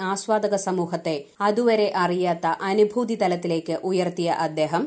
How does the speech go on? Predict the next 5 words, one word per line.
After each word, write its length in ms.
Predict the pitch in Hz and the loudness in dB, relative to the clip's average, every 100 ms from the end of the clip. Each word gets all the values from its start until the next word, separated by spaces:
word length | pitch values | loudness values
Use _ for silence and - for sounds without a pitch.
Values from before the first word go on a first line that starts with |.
| - _ 214 | -6 _ 0
അംഗീകാരങ്ങളെക്കുറിച്ച് 1120 | 226 254 277 240 214 202 185 180 175 175 151 - | 2 2 0 2 2 0 0 -2 -4 -2 -4 -2
ആലോചിച്ചിരുന്നില്ല. 920 | 196 208 214 208 185 185 175 160 147 135 - _ | 0 2 4 2 0 -2 0 0 0 -4 -8 _
പൂർണ്ണമായും 680 | 233 233 247 240 208 208 180 | 2 2 2 2 2 2 0
സംഗീതത്തിനായി 760 | - 196 208 226 214 214 202 196 | 0 2 0 -2 -2 -2 0 0
സമർപ്പിക്കപ്പെട്ട 760 | 196 185 185 180 180 175 160 | 0 -2 -2 -4 -4 -4 -4